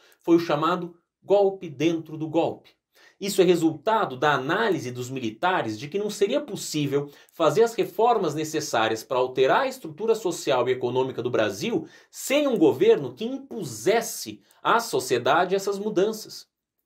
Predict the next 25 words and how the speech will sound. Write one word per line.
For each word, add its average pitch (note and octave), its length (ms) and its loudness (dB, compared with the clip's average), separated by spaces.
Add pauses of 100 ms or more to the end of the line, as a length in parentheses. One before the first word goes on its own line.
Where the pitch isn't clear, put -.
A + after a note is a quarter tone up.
(320)
Na D3 120 4
leitura D3+ 320 6
do A2 100 -4
governo, A2+ 640 0
em C3+ 120 -10
especial E3 680 2
dos G#2+ 140 -10
linhas G#2 360 -8
dura, D#3+ 380 0 (380)
era G#3+ 180 2
preciso G3 500 -4
um G#3 60 -2
Estado G3+ 380 -4
forte - 680 2
para A#2+ 200 -6
conter C#3 340 -2
a D3+ 80 2
reação D3 500 0
da G3 120 2
sociedade C3+ 720 0 (160)
às E3+ 160 -2
medidas B2 480 -2
que D3+ 80 -8
fossem A#2 340 -4
necessárias. - 800 -6